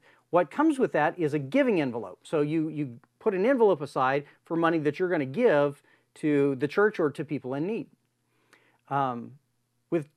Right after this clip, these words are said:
the church not meeting in person for the last month, he hasn't been able to bring his money and put it in the offering tray, so he's had his money accumulated for a few weeks now. This week, he said he wanted to count his gift, his give money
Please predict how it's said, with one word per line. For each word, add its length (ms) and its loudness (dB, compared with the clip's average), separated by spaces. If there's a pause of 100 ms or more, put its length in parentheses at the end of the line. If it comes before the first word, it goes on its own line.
(140)
the 140 -2
church 320 -2
not 200 2
meeting 240 2
in 120 -2
person 420 -4
for 140 -8
the 80 -2
last 280 -2
month, 280 -6
he 100 -4
hasn't 320 -4
been 100 -4
able 200 0
to 80 -4
bring 200 0
his 140 -4
money 400 -4 (300)
and 180 -4
put 180 -2
it 160 -4
in 200 -2
the 140 0
offering 420 2
tray, 360 -8
so 280 0
he's 460 -6
had 260 -2
his 160 -4
money 300 -2
accumulated 680 2
for 160 -2
a 60 -2 (180)
few 200 -2
weeks 260 -2
now. 160 -10 (540)
This 260 4
week, 340 2 (360)
he 120 -8
said 200 6
he 40 4
wanted 280 2
to 80 -2
count 380 -4
his 420 -2 (100)
gift, 240 2 (180)
his 200 -4
give 300 4
money 380 0